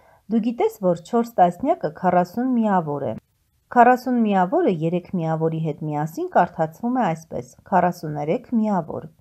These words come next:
և գրվում է այսպես. քառասուներեք։ Առաջին խմբում ունենք երեք տասնյակ և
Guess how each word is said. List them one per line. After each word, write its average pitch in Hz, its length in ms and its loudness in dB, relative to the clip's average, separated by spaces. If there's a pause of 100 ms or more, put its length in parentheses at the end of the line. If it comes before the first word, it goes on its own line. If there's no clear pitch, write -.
(600)
և 339 180 0
գրվում 170 400 -2
է 247 160 0
այսպես. 175 480 -6 (260)
քառասուներեք։ 160 920 -4 (720)
Առաջին 269 460 2
խմբում 208 500 0
ունենք 156 400 -4 (100)
երեք 170 360 0
տասնյակ 165 720 -2 (760)
և 247 240 2